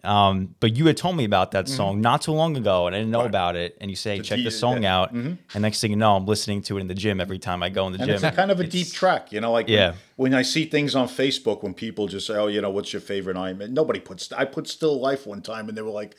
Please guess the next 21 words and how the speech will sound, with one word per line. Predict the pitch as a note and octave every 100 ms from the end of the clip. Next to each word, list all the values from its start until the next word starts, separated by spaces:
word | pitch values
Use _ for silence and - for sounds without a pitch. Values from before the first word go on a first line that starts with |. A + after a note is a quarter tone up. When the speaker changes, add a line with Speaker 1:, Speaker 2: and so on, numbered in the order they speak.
| -
Speaker 2:
twenty | - C#3+ C#3
people | C3+ D3+ D3 - C3
<laughs> | B2
that | C3
were | A#2
like, | A#2 D#3
"Whoa." | A3 G#3+ - C3+ - F#3
Speaker 1:
Yeah, | G#3+ G#3+
no, | F#3+
I, | A2 A2+ B2+
I | A#2+ C3+
Speaker 2:
Yeah. | C#3+
Speaker 1:
looked | D3+ -
up | B2+ B2 A#2
the, | A2+ G#2+ G2+
um, | F#2+ F#2
the | G2+
meaning | A2 A#2 A#2
behind | G2+ G#2 F#2+
the |
song, | F#2 F#2+ F#2 F#2